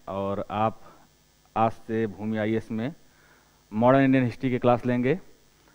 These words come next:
आप हमारे पीछे background पे आपको दिख भी रहा होगा, Modern हिस्ट्री की class होगी। मैं introduction हर बार करवाता हूं teacher का, इस बार भी करवा रहा हूं, लेकिन इस बार खास इसलिए है क्योंकि मैं आपको ये बताना चाहूँगा कि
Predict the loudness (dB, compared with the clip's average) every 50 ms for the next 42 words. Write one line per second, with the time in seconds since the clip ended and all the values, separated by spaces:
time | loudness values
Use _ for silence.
0 | _ _ -2 -2 -2 -2 -4 -4 -4 -2 -2 -2 -2 -4 -6 -6 -6 -4 -2 0
1 | 0 0 0 0 -2 -2 -2 -2 -4 -4 -4 -8 -8 -8 -6 -2 0 2 4 4
2 | 4 4 2 2 0 -2 -2 -6 -12 -12 -8 -6 -4 -4 -2 -4 -4 -6 -8 -10
3 | -16 -16 -16 -16 -14 -12 -10 -8 -6 -2 0 -2 0 0 -2 -4 -4 -4 -6 -8
4 | -10 -16 -20 _ _ _ _ _ _ _ _ _ _ _ _ _ _ _ _ _
5 | _ _ _ _ _ _ _ _ _ _ _ _ _ 4 4 4 6 6 4 4
6 | 4 4 4 4 6 8 8 8 8 8 6 8 8 8 8 6 6 4 4 2
7 | 2 2 2 2 4 6 6 4 4 4 4 2 4 2 2 2 4 6 6 6
8 | 6 4 2 0 0 0 2 2 2 2 0 -2 0 2 2 2 0 -6 -8 -6
9 | 0 2 4 4 4 4 2 0 0 -2 -6 -4 -2 -2 2 2 2 2 2 0
10 | -2 -2 0 0 0 0 0 0 0 0 -2 -4 -2 -2 0 0 -2 -2 -4 -8
11 | -8 -8